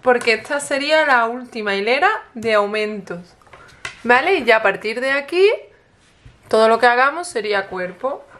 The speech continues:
Así que nada, voy a hacer las quince hileras del cuerpo y vuelvo con vosotras.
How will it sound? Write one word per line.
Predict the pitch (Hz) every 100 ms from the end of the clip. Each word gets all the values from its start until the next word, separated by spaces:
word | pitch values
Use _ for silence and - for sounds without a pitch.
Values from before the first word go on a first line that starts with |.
| _ -
Así | 247 240 - 233
que | 220
nada, | 208 202 185
voy | 180 214 247
a | 254
hacer | 254 - 247 240 233 233 233 - - - - _ - - -
las | 247 247
quince | 254 240 247
hileras | 226 226 220 220
del | 226 226
cuerpo | 302 359 381 440 453
y | 247 226
vuelvo | 196 208 202
con | 202 196
vosotras. | 190 185 - 170 175 175 190